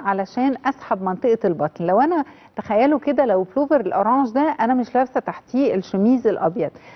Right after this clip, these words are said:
فهيبقى البلوفر بيخلص على خط مستقيم، فهيبقى، هيدي زيادة عرض، بس الحتة الدوران بتديني طول فبتسحب منطقة البطن.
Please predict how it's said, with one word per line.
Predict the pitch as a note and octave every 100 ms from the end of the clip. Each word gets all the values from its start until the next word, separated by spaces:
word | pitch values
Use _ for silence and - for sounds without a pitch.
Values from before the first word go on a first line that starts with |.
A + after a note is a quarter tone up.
| -
فهيبقى | - F3 G3+ C4 -
البلوفر | G3 B3 C4+ A3 F#3
بيخلص | G3 C4 - G3 D#3+
على | D#3
خط | - C4+ -
مستقيم، | A3 - A3 - D4+ F#4 - - -
فهيبقى، | - G#3 B3 A3 A#3 B3 -
هيدي | - A#3+ G#3+ A3+
زيادة | E3+ G#3 G#3+ E3
عرض، | A#2 - - - _ _ - -
بس | F#3
الحتة | - - C4 C4 A#3
الدوران | F#3+ - F#3+ F#3 F3+ F#3 G#3+ C#4 E4
بتديني | A#3 A3+ G#3 G3 B3 A#3
طول | G#3+ C4 D4+ D4+
فبتسحب | A3+ - B3 - A#3 F#3
منطقة | D#3+ D#3 F#3+ G3 - - _ _ _ -
البطن. | G3 - -